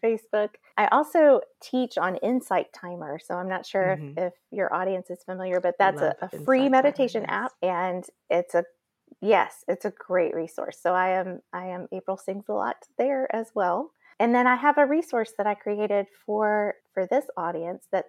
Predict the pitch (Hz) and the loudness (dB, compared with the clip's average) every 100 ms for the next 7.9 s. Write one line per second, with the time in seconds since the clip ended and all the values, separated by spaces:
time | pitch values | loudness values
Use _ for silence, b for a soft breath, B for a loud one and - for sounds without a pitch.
0 | _ - 233 262 262 240 208 202 202 196 | _ -6 -2 -2 2 2 2 2 0 -2
1 | 196 202 _ _ - 185 180 196 190 - | -2 -6 _ _ -6 -4 -2 -2 -2 -4
2 | 190 185 - 196 185 185 - - 180 196 | -4 -4 -6 -4 -2 -2 -6 -8 -4 -4
3 | 196 202 190 214 202 175 175 190 _ - | -4 -6 -4 -2 -2 -2 -4 -6 _ -6
4 | 196 190 190 254 302 _ - 190 185 185 | -4 0 0 0 -2 _ -12 -10 -4 -4
5 | 180 202 - 175 - 208 - 190 - 196 | -2 -2 -2 -4 -4 -10 -8 -10 -8 -10
6 | 190 185 170 - 170 - - 269 269 277 | -10 -8 -10 -8 -12 -8 -2 0 0 -4
7 | _ _ _ - 190 190 196 - | _ _ _ -8 -4 -2 -4 -8